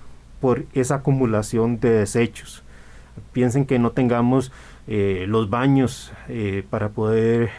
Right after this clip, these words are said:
ir a hacer nue-, nuestras diferentes necesidades. En fin, en un ecosistema cerrado tenemos que buscar la forma de sacar, de exportar, es-, exportar o transformar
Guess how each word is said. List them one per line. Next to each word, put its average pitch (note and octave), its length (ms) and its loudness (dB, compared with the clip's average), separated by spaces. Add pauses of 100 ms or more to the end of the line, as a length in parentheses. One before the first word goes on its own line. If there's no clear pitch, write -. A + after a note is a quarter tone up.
(380)
ir A#2+ 180 -2
a A2+ 40 0
hacer A2+ 180 0
nue-, A#2 160 2
nuestras A2+ 400 -2 (100)
diferentes A2 520 -4
necesidades. A2+ 800 0 (260)
En B2+ 160 2
fin, F3+ 280 2 (600)
en C#3+ 140 4
un F#3 180 4
ecosistema F#3 680 2
cerrado C#3 460 2
tenemos C3+ 640 2 (320)
que D3+ 160 2
buscar C3 560 0
la B2 380 0
forma D3 580 2 (300)
de A#2+ 260 -2
sacar, C3 640 -4
de A#2+ 140 -2
exportar, C3+ 720 -2 (160)
es-, - 180 -4 (220)
exportar C3 600 -2
o C3+ 140 0
transformar C#3+ 720 2